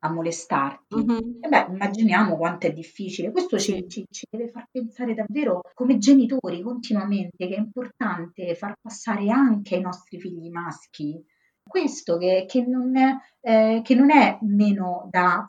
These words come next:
Speaker 1: meno virile o meno da, da "maschio", tra virgolette, ammettere una debolezza, ammettere d-, di esserci rimasti male, ovviamente da bambini, in alcune, in alcune situazioni, di, di aver subito qualcosa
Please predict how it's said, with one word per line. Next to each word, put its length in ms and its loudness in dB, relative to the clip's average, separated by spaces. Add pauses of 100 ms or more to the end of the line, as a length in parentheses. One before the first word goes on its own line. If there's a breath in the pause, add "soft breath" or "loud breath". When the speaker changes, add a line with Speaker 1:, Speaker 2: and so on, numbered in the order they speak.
Speaker 1:
meno 220 -4
virile 480 2
o 80 0
meno 340 -6
da, 400 0 (200)
da 200 0
"maschio", 880 -4
tra 180 -10
virgolette, 920 -2 (200)
ammettere 440 2
una 160 6
debolezza, 580 4
ammettere 480 2
d-, 160 -12
di 160 -4
esserci 500 -4
rimasti 520 -2
male, 720 0
ovviamente 360 4
da 100 0
bambini, 480 -2 (240 loud breath)
in 160 -4
alcune, 600 -2
in 180 0
alcune 380 0
situazioni, 960 -4
di, 280 -14
di 100 4
aver 140 0
subito 540 2
qualcosa 960 -4